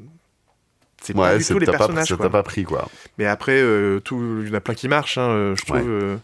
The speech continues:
Speaker 1: enfin, même Jeanne Balibar, là, en goth, euh, je trouve que ça marche hyper bien, elle a une super voix. Je trouve, mais parfois, les, il y a vraiment les, la voix ne colle pas au physique des personnages, quoi.
Speaker 2: D'accord.
Speaker 1: Et Thierry Lhermitte, par exemple, je trouve que c'est vraiment un,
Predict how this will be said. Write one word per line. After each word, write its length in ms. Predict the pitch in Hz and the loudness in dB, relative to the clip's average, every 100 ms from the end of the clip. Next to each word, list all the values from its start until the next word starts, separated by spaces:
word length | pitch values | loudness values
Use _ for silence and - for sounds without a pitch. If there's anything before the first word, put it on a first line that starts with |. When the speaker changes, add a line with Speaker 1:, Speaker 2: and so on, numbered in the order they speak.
| - - - - _ | -14 -20 -20 -20 _
Speaker 1:
enfin, 140 | 104 | 0
même 200 | 110 120 | 2 2
Jeanne 180 | 120 117 | 0 0
Balibar, 500 | 120 113 117 123 120 | 0 0 0 2 2
là, 160 | 107 | 0
en 180 | 104 95 | 0 -2
goth, 360 | 101 113 117 - | -2 -2 -2 -4
euh, 340 | 101 95 92 | -4 -4 -6
je 80 | 95 | -6
trouve 140 | - 113 | -8 -8
que 60 | |
ça 100 | - | -6
marche 220 | 98 98 | -6 -8
hyper 220 | - 110 104 | -6 -4 -2
bien, 240 | 117 123 | -2 0
elle 80 | 104 | -2
a 40 | |
une 200 | 95 95 | -4 -6
super 300 | - - 101 | -12 -10 -6
voix. 160 | 127 127 - - | -4 -6 -8 -18
Je 60 | - | -16
trouve, 80 | - | -8
mais 140 | 139 131 | -4 -4
parfois, 380 | - - 196 196 | -6 -4 -2 0
les, 200 | 139 - | 0 -2
il 60 | |
y 40 | 120 | -4
a 80 | 107 | -4
vraiment 360 | 120 139 180 - | -4 -4 -6 -6
les, 180 | 113 104 - _ _ 67 | -10 -10 -14 _ _ -12
la 120 | 107 | -8
voix 180 | 110 156 | -4 -2
ne 40 | 185 | -2
colle 180 | - 113 | -2 -2
pas 100 | 175 | -2
au 60 | |
physique 280 | - 170 165 | -2 -6 -6
des 100 | 147 | -6
personnages, 460 | 139 123 127 113 - | -6 -8 -6 -4 -6
quoi. 160 | - - - | -10 -10 -2
Speaker 2:
D'accord. 340 | 110 113 82 80 | -2 0 -2 -4
Speaker 1:
Et 80 | |
Thierry 220 | 113 160 160 | -2 0 0
Lhermitte, 260 | 117 185 | 0 -2
par 120 | - 101 | -4 -6
exemple, 200 | 113 180 | -6 -8
je 40 | |
trouve 140 | 170 | -10
que 60 | 165 | -8
c'est 160 | - 92 | -8 -6
vraiment 400 | 98 110 170 113 | -4 -4 -6 -8
un, 160 | 90 | -10